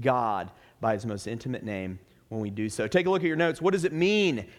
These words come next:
that God is our Heavenly Father? Let's make this real. Let's make it personal in our lives. First of all, because the Father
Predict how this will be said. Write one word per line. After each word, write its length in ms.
that 180
God 320
is 100
our 140
Heavenly 340
Father? 340
Let's 220
make 160
this 180
real. 180
Let's 160
make 160
it 140
personal 440
in 60
our 160
lives. 440
First 320
of 80
all, 220
because 520
the 140
Father 680